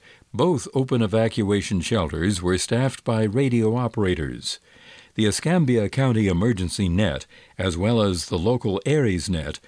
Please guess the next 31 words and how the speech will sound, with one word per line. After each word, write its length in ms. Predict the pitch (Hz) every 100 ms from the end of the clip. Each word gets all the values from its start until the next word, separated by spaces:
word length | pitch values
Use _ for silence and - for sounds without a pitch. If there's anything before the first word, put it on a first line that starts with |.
| - - -
was 160 | 101
activated 640 | 127 165 - 95 92 113 117
on 260 | 101 95
one 220 | 92 175
forty-six 640 | 139 160 151 139 - 143 -
point 380 | - 131 113
seven 400 | - 151 143 123
six 300 | 113 131 117
megahertz 600 | 117 127 107 87 85 85
V 260 | 101 101 117
H 240 | 104 92
F 240 | 110 98 -
repeater. 600 | 87 - 101 82 60 - _ - - - -
Several 480 | - 135 123 107 90
messages 720 | 87 117 107 85 87 101 92
were 120 | 92
sent 320 | 92 120 117 104
via 380 | 110 104 107 98
a 120 | 104
tactical 600 | 101 - 139 135 - 123 104
V 240 | 107 123
H 220 | 107 101
F 200 | 110 101
local 400 | 104 123 120 95
net 380 | 85 139 95 - - - - -
and 200 | 160 170
the 180 | 131 120
H 240 | 117 -
F 280 | 110 101 -
statewide 680 | - - 147 - 110 92 80
nets. 500 | 90 80 - - -